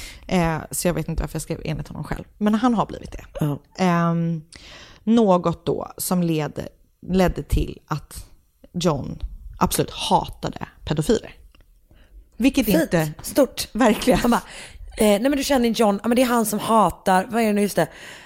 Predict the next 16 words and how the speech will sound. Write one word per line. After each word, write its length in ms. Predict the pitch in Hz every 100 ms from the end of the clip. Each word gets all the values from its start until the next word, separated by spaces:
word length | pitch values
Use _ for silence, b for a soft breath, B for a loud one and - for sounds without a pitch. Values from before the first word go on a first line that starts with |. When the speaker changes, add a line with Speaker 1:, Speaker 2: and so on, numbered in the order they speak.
| B
Speaker 2:
Eh, 680 | - 190 180 180 175 165 160
Speaker 1:
Pedofil. 400 | 247 269 - 320
Speaker 2:
icke-vita 680 | 269 226 226 226 220 - 226
och 220 | 233 -
pedofiler." 380 | - 214 202 190 208 156
Speaker 1:
Ja, 40 |
exakt. 440 | 180 - - - - 190 202 B B B B B B
Ehm, 1120 | - 202 196 185 180 175 175 170 170 165 160 - _ _ -
så 140 | - 226
att 200 | 208 -
han 440 | 185 247 269 262 233
är 180 | 180
ju 140 | 175 165
typ 220 | - 151
så 100 | -
här, 240 | - -